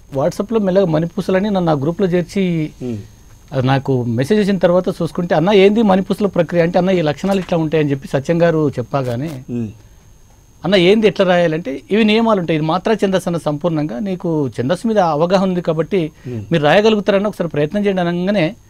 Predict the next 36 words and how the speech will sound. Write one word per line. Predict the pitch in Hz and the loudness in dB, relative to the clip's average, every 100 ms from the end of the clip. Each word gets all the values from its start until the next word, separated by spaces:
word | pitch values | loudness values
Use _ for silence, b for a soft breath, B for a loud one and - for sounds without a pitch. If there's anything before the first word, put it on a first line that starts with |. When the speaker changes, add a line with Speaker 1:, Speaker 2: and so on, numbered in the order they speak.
| b b b | b b b
Speaker 1:
నేను | 143 139 | -4 0
రాసి | 143 170 226 175 233 175 | -2 0 0 0 -4 -4
పేపర్ | 170 190 | -2 -2
మీద | 190 160 | -4 -4
పెట్టేసరికి, | 151 165 180 175 | -4 -4 -6 -4
"అన్న, | 180 | -4
ఇది | 190 | -2
అద్భుతమైన | 151 151 190 220 208 | -2 -2 -2 0 -2
మణిపూస | 180 170 175 165 | -2 -4 -6 -6
ప్రక్రియ, | 151 139 151 175 - - | -6 -6 -6 -8 -10 -10
ఇది | 139 135 | -8 -6
చాలా | 127 220 | -2 2
బాగా | 214 | 2
వచ్చిందన్న, | 190 180 175 214 | 2 -4 -6 -4
మీరు | 185 | -4
ఈ | 160 | -2
విధంగా | 170 165 | -4 -4
కంటిన్యూ | 143 180 202 | -6 -4 -4
చేయండి" | 185 165 | -4 -4
అనేసరికి | 147 147 165 151 135 b b b b b | -4 -6 -4 -4 -6 b b b b b
ఆ | 139 | -6
ప్రక్రియ | 151 156 233 233 196 | -2 -2 2 2 4
రాస్తూనే | 151 175 262 262 | 2 0 0 2
ఉన్నాం. | 226 190 147 - - | 2 -2 -6 -12 -8
అయితే | 160 165 | -2 0
ఆ | |
Speaker 2:
Hmm. | 151 | 0
Speaker 1:
ఏమైంది | 127 123 196 247 240 | -2 0 2 2 0
సార్ | - 185 | 2 0
అనంటే, | 151 120 147 233 - b b b | 0 -4 -6 -8 -12 b b b
ఆ | 160 | -4
ప్రక్రియ | - 143 - 247 254 | 0 -4 -2 2 4
మీద | 247 240 | 4 4
పిచ్చెక్కిన | 226 185 - - 180 - 254 - 254 240 | 2 0 -6 -10 -10 -2 -2 -2 -2 -2
వాళ్ళలాగా | 214 214 208 202 185 | 0 0 0 0 -2
మారిపోయి, | 160 139 196 - 165 156 | -2 -2 -2 -2 0 -2